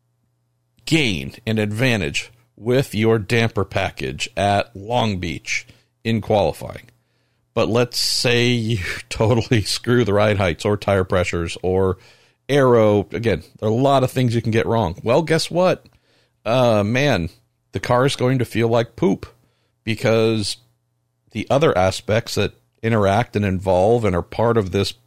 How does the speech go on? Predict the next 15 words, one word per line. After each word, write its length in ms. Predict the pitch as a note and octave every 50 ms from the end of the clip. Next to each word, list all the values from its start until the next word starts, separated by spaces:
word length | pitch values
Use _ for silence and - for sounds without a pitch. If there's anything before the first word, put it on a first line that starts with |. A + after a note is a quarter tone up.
| _ _ _
pretty 220 | - C#3+ C3+ C3 A#2
significant 1080 | - - G#2+ G#2 F#2+ G#2+ A2 G#2+ A2 A#2+ A#2 - B2+ B2+ - - B2+ A2+ - - - - - _ _ _ _ _ _ _ _ _ -
matrix 600 | F#2+ G#2+ A#2+ A#2 - - - B2+ A#2 - - A2+
of 240 | A2+ G2+ F#2+ - -
everything 500 | A#2 A#2+ A2+ A#2 A#2+ - - B2 A#2 A2+
that 120 | G#2+ - G#2
has 200 | B2 A#2 A2 -
to 80 | - G2
work 260 | G2+ G#2+ A#2 A#2 -
in 100 | G2+ F#2
harmony, 520 | F2+ A#2 C3+ D3+ C#3+ A#2 G#2 G#2 A#2+ C3 - _ _ _ _ _ _ _ _ _ _ _ _ _
enough 340 | A2+ A#2+ A#2 B2 B2+ B2+ -
things 320 | - - B2 B2 A#2+ G#2
are 140 | A2+ - -
off 480 | A2 C3 C#3 C3 A#2+ B2+ - - -